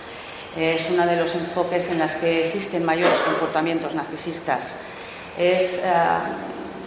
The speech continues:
desgraciadamente, eh, se ha puesto en marcha hace poco tiempo, se ha desarrollado hace poco,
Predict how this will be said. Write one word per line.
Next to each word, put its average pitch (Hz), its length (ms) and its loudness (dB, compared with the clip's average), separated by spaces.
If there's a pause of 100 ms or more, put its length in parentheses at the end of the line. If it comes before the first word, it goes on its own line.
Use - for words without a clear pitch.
(420)
desgraciadamente, 175 840 2 (600)
eh, 160 560 2
se - 120 0
ha 175 80 2
puesto 170 640 2 (220)
en 165 140 -2
marcha 180 280 0
hace 165 140 -8
poco 165 240 -4
tiempo, 190 360 -2
se 170 140 -4
ha - 20 -2
desarrollado 165 520 0
hace 160 120 -6
poco, 180 380 -2